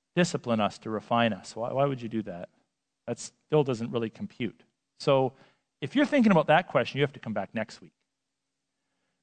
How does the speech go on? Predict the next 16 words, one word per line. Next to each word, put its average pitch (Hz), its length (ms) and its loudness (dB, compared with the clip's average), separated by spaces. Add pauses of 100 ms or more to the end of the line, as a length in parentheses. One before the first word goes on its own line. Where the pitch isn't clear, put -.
(120)
Because 156 680 6 (640)
the 156 100 2
second 240 640 4
part, 120 480 -2
the 147 80 2
second 220 500 2
complaint 156 580 0
or 131 60 -2
question - 420 2
that 113 100 -8
Habakkuk 135 680 0
asks 113 400 -6
God 123 260 2
is 104 140 -6
that 104 320 -6
question. - 400 -14